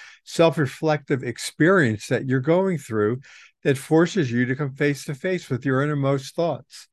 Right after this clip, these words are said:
This is your autobiography <clears throat> of you and those around you. It includes the good, the bad, and the ugly of what you've gone through in your life.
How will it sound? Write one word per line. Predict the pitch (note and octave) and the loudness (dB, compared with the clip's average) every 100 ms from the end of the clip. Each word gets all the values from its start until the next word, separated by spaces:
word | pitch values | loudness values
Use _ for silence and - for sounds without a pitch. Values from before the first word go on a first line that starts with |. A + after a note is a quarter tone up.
| - - _ | -20 -20 _
This | C3+ C3 | -2 0
is | E3+ C#3+ | 0 2
your | E3+ - | 2 0
autobiography | - C#3 D#3 D#3 C#3+ D3+ D3 C#3+ D#3 D#3 C3+ - F2+ - _ _ - _ _ | 2 4 4 2 2 0 0 -2 -4 -6 -8 -10 -10 -12 _ _ -20 _ _
<clears throat> | _ _ _ _ - | _ _ _ _ 2
of | E3 E3 C#3+ A#2 - _ _ - C3 A#2 | 4 4 4 0 -6 _ _ -2 0 2
you | A#2 C#3+ F3+ | 6 8 8
and | F3 D#3 | 6 4
those | D#3+ D3+ | 2 2
around | C#3+ C#3+ D#3 E3 | 2 4 4 2
you. | C3 G2 G2 | -2 -4 -4
It | |
includes | A2+ A2 C3+ C3+ C#3 C3+ | -6 -4 4 4 4 0
the | C3+ | -4
good, | - C#3+ C#3+ C#3+ | 0 0 0 -4
the | |
bad, | B2+ C#3+ D3 D3+ | -4 0 0 0
and | D3+ C#3+ | -4 -4
the | C#3+ C#3 | 0 0
ugly | E3 F3 C3 G2+ | -2 -4 -4 -4
of | G#2 | -4
what | C3 A#2+ | -6 -4
you've | A#2 A2 | -4 -2
gone | B2 B2+ | 0 0
through | C3+ C#3 | 0 2
in | C3+ | 2
your | C3+ C3+ | 2 2
life. | C3+ D3+ | 2 0